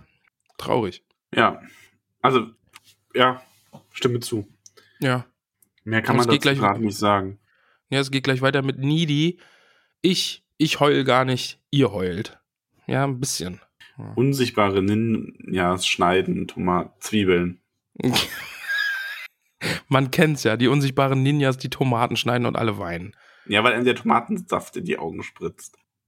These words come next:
Speaker 1: Ich glaub, so funktioniert das nicht. Needy nochmal mit ein wundervolles, aber trauriges Ende für unsere Hobbits.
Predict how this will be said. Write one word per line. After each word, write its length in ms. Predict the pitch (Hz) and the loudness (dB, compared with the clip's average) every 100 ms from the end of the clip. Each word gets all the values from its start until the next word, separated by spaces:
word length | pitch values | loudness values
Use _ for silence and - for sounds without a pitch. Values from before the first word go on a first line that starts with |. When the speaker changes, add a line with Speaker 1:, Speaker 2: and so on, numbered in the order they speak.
| _ - | _ -12
Speaker 1:
Ich 120 | - - | -10 -4
glaub, 200 | 123 113 | -4 -4
so 100 | 117 | -8
funktioniert 460 | - 113 117 113 | -8 -8 -8 -8
das 120 | - 120 | -8 -8
nicht. 200 | 117 - - _ _ _ _ | -10 -12 -20 _ _ _ _
Needy 440 | 135 151 180 180 151 | 0 2 4 4 4
nochmal 400 | 151 151 135 139 | 4 4 4 4
mit 180 | 135 131 | 2 2
ein 160 | 131 | 2
wundervolles, 640 | 135 180 165 - 139 131 | 2 4 2 2 2 2
aber 200 | 120 123 | 2 0
trauriges 640 | 120 120 135 131 123 120 - | 0 2 4 2 0 -2 -2
Ende 300 | 123 120 117 | -2 -2 -4
für 180 | - | -2
unsere 420 | 104 113 113 107 107 | -2 -2 -4 -2 -2
Hobbits. 480 | 101 101 - - | -2 -2 -4 -8